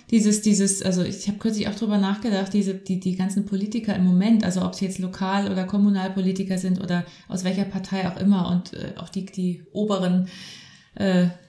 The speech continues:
Positionen, sie, mir tun sie, mir tun sie wirklich leid teilweise gerade, weil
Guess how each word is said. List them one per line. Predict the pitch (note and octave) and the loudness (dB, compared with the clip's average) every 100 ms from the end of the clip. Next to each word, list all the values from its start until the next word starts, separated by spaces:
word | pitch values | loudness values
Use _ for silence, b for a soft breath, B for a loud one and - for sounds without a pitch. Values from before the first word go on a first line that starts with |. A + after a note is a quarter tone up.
| _ - | _ 0
Positionen, | A#3 A3 G#3+ B3 G#3 G#3 G#3 - B B _ - | 4 6 6 6 8 10 10 8 B B _ -6
sie, | F#3+ F#3 | -4 -2
mir | G3 G#3+ | 2 2
tun | A#3 B3 | 4 2
sie, | A3+ - - | 2 -4 -4
mir | G#3+ | -2
tun | G#3+ B3+ | 2 2
sie | A3 | 2
wirklich | G#3+ G#3+ G3+ | 2 0 0
leid | G3 G3 | 0 0
teilweise | F#3+ D#3+ D#3 D#3 | 0 0 -2 -4
gerade, | D#3 D#3+ D#3+ E3+ - | -4 -4 -4 -4 -4
weil | F3+ F3 - | -2 -2 -4